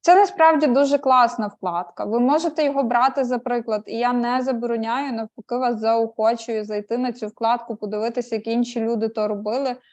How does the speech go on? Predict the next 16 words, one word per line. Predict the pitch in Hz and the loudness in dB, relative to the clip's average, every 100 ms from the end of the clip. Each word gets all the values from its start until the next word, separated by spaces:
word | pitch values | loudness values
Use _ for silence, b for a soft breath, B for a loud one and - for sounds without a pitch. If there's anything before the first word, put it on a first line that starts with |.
| b _ | b _
Можливо, | 226 233 254 294 | -2 2 2 2
скопіювати | 294 247 254 247 247 269 269 | 0 -4 -2 0 2 2 0
якісь | 247 247 240 | -6 -6 -8
шматки | - 233 226 254 | -6 -6 -4 -4
коду | 254 240 214 208 | -2 -2 -2 -4
звідси, | 202 208 285 285 247 | -6 -4 -6 -4 -4
можливо, | 226 220 233 262 | -4 -2 -2 -2
скопіювати | 254 233 233 226 233 240 | -4 -6 -2 0 0 -2
якісь | 233 226 226 - | -4 -4 -8 -6
шматки | 226 220 - 233 | -6 -4 -2 -2
коду | 233 233 214 233 226 214 | 2 2 2 0 0 0
з | 208 214 214 | -2 -2 -2
ваших | 208 233 247 - - | 0 0 -2 -6 -12
практичних | 233 208 - 302 - 320 285 | -12 -6 -4 -4 -4 -6 -4
робіт, | 262 233 233 233 | -4 -2 -4 -2
та? | 262 | -4